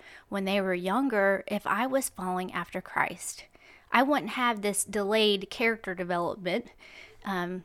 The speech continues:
I, I feel like that's probably way too, uh, secular of terms to use because it's not really character de-, development, though that does fall into all that.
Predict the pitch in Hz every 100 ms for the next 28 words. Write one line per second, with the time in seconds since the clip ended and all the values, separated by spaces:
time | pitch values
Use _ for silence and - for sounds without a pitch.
0 | - - 220 202 208 202 190 - 175 -
1 | 202 185 185 190 185 - 202 185 180 -
2 | 185 170 175 - - - - 220 202 202
3 | 185 185 156 180 - 196 185 - 190 185
4 | 277 240 - 202 202 185 190 - - 190
5 | 180 - - - - - - 233 220 185
6 | 180 - 190 180 175 202 170 196 185 175
7 | 165 - 185 180 - - - 190 202 190
8 | 160 170 190 175 -